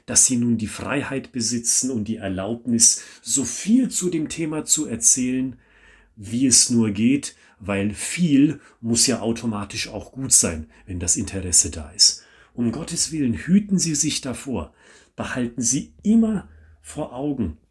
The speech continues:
Aufmerksamkeit ist begrenzt und erzählen Sie diese eine einzige Storyline, diese eine einzige Botschaft so schnell durch, wie Sie können. Nicht hektisch, aber kurz.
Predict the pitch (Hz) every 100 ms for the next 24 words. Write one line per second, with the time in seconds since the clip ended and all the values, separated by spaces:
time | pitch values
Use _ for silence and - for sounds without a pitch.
0 | _ _ - 110 151 170 147 131 - 135
1 | 117 117 127 123 - 143 123 - - 120
2 | 113 117 101 107 95 - - 101 - 104
3 | - - 160 185 185 170 139 120 117 -
4 | - - 147 196 196 202 196 139 156 170
5 | - 156 143 - - 143 151 139 101 85
6 | 87 90 - - 143 170 190 180 147 156
7 | 147 - 143 139 147 151 - - - -
8 | - - - - 113 98 104 170 185 -
9 | 151 147 139 123 113 120 139 139 - -
10 | - - - 113 120 120 120 - 107 82
11 | 78 _ _ _ _ 98 117 123 - -
12 | 135 143 - 202 185 - - _ _ _
13 | - 107 120 120 117 - - 113 82 78
14 | - - - -